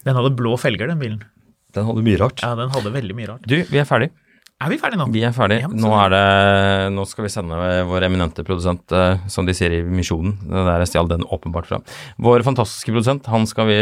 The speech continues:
Speaker 2: sende inn i klørne på N O O, så han skal ned dit og, og bruse med fjærene og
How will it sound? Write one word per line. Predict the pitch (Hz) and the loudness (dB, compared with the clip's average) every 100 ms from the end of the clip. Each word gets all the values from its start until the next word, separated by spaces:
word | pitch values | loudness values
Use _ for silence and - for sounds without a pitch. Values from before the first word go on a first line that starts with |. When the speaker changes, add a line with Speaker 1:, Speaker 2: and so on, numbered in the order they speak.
| 107 | 2
Speaker 2:
sende | 127 98 95 | 0 -2 -2
inn | 98 | -4
i | |
klørne | - 98 78 80 | -4 -4 -4 -6
på | 87 | -6
N | 87 | -6
O | 98 | -10
O, | - | -14
så | - 107 | -16 -12
han | 104 | -12
skal | - 95 | -12 -12
ned | 87 | -10
dit | 80 - | -14 -14
og, | 85 87 87 - _ _ _ _ - _ _ _ _ - | -14 -12 -14 -16 _ _ _ _ -20 _ _ _ _ -4
og | 107 113 | 0 4
bruse | 135 135 131 101 - 101 | 4 4 2 0 -2 -2
med | 110 | 0
fjærene | 117 87 85 98 110 | 0 0 0 -2 0
og | 107 110 | 2 2